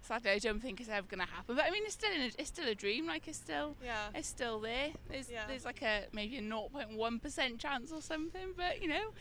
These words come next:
Speaker 2: Yeah.
Speaker 1: it's all good. <laughs>
Speaker 2: But you're keeping the dream alive,
Speaker 1: Yeah,
Speaker 2: which is really important,
Speaker 1: definitely.
Speaker 2: I think.
Speaker 1: <laughs>
Speaker 2: Yeah. Amazing. Evan, do you have any answers on this?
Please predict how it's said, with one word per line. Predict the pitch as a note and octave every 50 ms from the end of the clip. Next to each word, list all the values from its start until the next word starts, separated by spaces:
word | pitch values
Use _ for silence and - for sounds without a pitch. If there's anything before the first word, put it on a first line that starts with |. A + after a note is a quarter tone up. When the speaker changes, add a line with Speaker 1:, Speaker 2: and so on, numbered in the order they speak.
| - -
Speaker 2:
Yeah. | B3 A3 G#3+
Speaker 1:
it's | - -
all | - D4+ D4+
good. | - - G#4+ A4+ A#4 - - E4+ B3 -
<laughs> | - -
Speaker 2:
But | - -
you're | C#4+
keeping | C#4 D#4 D#4 - G4 D4+
the | D#4 C4
dream | A#3 C4+ B3
alive, | B3 G#3+ G3 G3 F#3 E3+ F3 F3+
Speaker 1:
Yeah, | - B4 B4+ A4+ D#4
Speaker 2:
which | C4 G#3+ C4
is | C#4
really | A4 - - A#4+ A#3
important, | B3+ - - - G3+ F3+ - - - -
Speaker 1:
definitely. | F3
Speaker 2:
I | F#3+
think. | - F3+ E3+ - - - E4 -
Speaker 1:
<laughs> |
Speaker 2:
Yeah. | F4 F4 - C#4 - E4 - - - - - - - - -
Amazing. | A3+ G#3+ G3 F#3+ G3 G#3 F#3+ G3 G#3 - - - - - -
Evan, | - C4 D4 C#4+
do | A#3+ C4
you | C4
have | C4+ C#4 C#4
any | D#4+ D#4 D#4
answers | C#4+ D4 D#4+ D4+ E4+ E4 D4
on | F4 D#4 D#4
this? | F4+ G4+ A4+ C5 C5+ - -